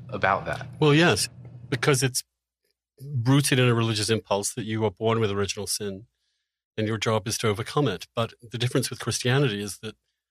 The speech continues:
Speaker 2: is that we believe that we can't do that ourselves, and that only with God's help can we do that, and that it's also something only knowable between us and God. It's not something you could measure <laughs> empirically or culturally or, or sociologically.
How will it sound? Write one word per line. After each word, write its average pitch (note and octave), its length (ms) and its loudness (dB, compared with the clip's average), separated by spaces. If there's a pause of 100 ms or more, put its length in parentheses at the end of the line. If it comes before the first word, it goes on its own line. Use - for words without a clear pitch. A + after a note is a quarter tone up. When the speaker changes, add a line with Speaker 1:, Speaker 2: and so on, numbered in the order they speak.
(220)
Speaker 2:
is A2+ 80 0
that A#2 60 4
we A#2+ 120 4
believe B2 280 4
that A#2 140 -2
we A2 140 -4
can't A#2 260 0
do B2 120 0
that A2 180 0
ourselves, A2 720 -4 (720)
and G#2+ 160 -2
that A2+ 120 0
only A#2 200 4
with A2 180 0
God's G2+ 240 0
help B2 300 -4
can G#2+ 180 -8
we G2+ 100 -8
do A2+ 200 -4
that, - 340 -10
and G#2 180 -10
that G2+ 100 -8
it's - 180 -8
also A2 240 -6
something G#2+ 360 -2
only G#2 200 0
knowable G2+ 460 2
between F#2 360 -10
us - 220 -6
and F2 100 -20
God. E2 180 -14
It's - 140 -16
not - 100 -16
something F#2+ 240 -14
you F#2+ 100 -18
could F2+ 200 -14
measure F#2 380 -6 (520)
<laughs> - 420 -10
empirically A#2 800 -4
or F#2+ 120 -4
culturally G2+ 560 -10
or, G#2 180 -16 (100)
or A2 100 -12
sociologically. - 920 -6